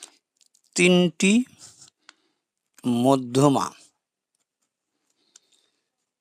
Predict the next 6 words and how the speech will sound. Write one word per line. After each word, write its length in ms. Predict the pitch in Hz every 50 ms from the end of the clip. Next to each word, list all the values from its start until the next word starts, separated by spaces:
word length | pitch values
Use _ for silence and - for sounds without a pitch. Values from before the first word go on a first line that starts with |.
| _ _ _ _ _ _ _ -
আর 260 | 113 123 127 131 123 - _ _ _ _ _ _ _ _ _ _ - - _ - -
এফ 420 | - 156 160 185 202 214 226 233 - - - - _ _ _ _ _ _ _ _ _ _ _ - 139 127 127
ডি 520 | 143 180 202 220 226 233 233 240 240 233 - _
ই 380 | - 202 202 214 220 226 - - _ -
এফ, 240 | 185 185 147 - - - - - - - - _ _ _ _ _ _ _ _ _ _ _ _ -
ডিই 640 | 127 123 120 139 170 185 196 202 214 220 233 254 294